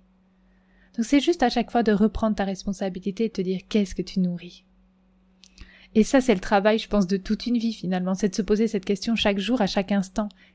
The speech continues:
Qu'est-ce que je décide de nourrir aujourd'hui ? Ma vitalité, mon épuisement, le loup,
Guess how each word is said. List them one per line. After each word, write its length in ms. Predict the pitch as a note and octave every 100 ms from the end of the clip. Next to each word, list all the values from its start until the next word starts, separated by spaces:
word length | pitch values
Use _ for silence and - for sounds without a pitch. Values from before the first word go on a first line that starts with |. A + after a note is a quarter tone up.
| _
Qu'est-ce 180 | - G4
que 120 | -
je 60 | G#3
décide 280 | G#3+ F#3+ G3
de 100 | G3
nourrir 460 | G3 G3+ G#3+ G#3
aujourd'hui ? 500 | F#3+ F3 F3+ F#3 F3 _ _ _ _ _ _ _ - - _ F#3
Ma 140 | F#3
vitalité, 600 | F#3 F#3+ F3+ F3+ F#3+ G#3
mon 140 | G3+
épuisement, 680 | F#3+ F#3 G3+ F#3 F3+ E3+ G#3 - - - _
le 200 | G#3 G#3
loup, 340 | G#3+ A3 A3+